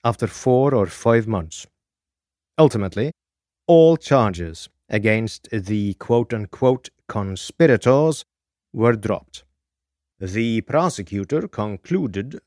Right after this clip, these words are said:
that although Pintard, Fourier, and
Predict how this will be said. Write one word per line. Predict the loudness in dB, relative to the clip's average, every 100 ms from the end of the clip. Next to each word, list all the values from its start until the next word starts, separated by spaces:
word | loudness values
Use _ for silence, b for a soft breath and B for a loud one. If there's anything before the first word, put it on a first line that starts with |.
| _
that | -6 -4 -4 -6 -4
although | -4 0 2 0
Pintard, | -2 -4 -4 -6 -2 -2 -2 -4 -12 -20 _ _ _
Fourier, | -6 -2 -2 -2 -4 -4
and | -4 -4 -4